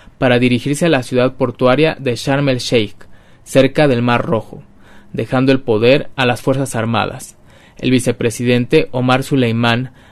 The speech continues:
anunció que un consejo militar se hará cargo de los asuntos de la nación más poblada del mundo árabe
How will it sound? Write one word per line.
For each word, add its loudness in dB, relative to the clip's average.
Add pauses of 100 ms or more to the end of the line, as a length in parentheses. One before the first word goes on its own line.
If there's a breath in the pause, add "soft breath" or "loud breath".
(100)
anunció 0
que 0
un -2
consejo -2
militar 0
se -6
hará 0
cargo 2
de 2
los -2
asuntos -4
de 0
la -2
nación -2
más -2
poblada 0
del -4
mundo -2
árabe 2